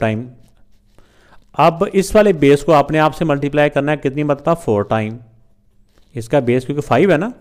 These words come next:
तो फ़ाइव को ही अपने आप से मल्टीप्लाई करना है फ़ोर टाइम। अब नेक्स्ट इलेवन की पावर थ्री है, इलेवन को अपने आप से मल्टीप्लाई करना है कितनी मरतबा, थ्री टाइम।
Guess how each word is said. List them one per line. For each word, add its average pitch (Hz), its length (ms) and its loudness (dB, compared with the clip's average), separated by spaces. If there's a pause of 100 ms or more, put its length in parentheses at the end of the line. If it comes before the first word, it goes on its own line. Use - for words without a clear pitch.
(220)
तो 147 60 -10
फ़ाइव 160 320 2
को 214 100 0
ही 202 80 4
अपने 135 240 0
आप 127 140 0
से 127 100 -6
मल्टीप्लाई 120 480 -4
करना 120 260 -4
है 220 140 -8 (1160)
फ़ोर 110 400 0
टाइम। 90 220 -6 (920)
अब 147 180 0
नेक्स्ट 170 300 0
इलेवन 147 340 2
की 165 140 -4
पावर 139 280 2
थ्री 120 280 -2
है, 90 120 -2 (540)
इलेवन 139 300 2
को 180 100 0
अपने 170 260 0
आप 165 140 2
से 175 120 -4
मल्टीप्लाई 147 480 0
करना 131 240 -2
है 143 80 -2
कितनी 135 280 -4
मरतबा, 151 380 -2
थ्री 175 360 -2
टाइम। 104 360 -2